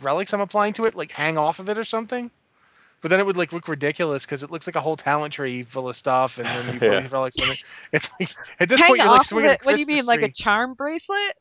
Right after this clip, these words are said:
Speaker 3: <laughs>
Speaker 1: Yeah, like, it, like a Christmas tree with all these, like, ornaments hanging off of it. Like, this one I got, it's like, yeah, this one I looted off of, like, you know,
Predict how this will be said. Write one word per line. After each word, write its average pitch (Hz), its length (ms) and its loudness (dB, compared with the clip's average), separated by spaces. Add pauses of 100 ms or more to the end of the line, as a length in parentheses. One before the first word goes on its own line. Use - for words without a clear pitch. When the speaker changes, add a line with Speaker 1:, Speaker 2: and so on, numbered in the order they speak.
Speaker 3:
<laughs> 311 60 -4 (460)
Speaker 1:
Yeah, 311 320 6
like, 226 220 0
it, 240 300 -2
like 240 140 -2
a 220 40 -2
Christmas 262 480 -4
tree 175 380 -4
with 156 180 -6
all 196 80 2
these, 196 220 -6
like, 190 160 -4
ornaments 175 400 -2
hanging 156 280 0
off 147 200 -2
of 139 100 -4
it. - 80 6
Like, - 140 -4 (340)
this 285 240 2
one 196 400 4
I 160 160 2
got, 175 320 2
it's 196 220 -8
like, 208 240 -8
yeah, 190 180 -8
this 196 200 -6
one 294 100 0
I 180 80 4
looted 170 300 -4
off 165 240 2
of, 143 160 -8
like, 143 240 -8
you 160 80 -6
know, 139 160 -4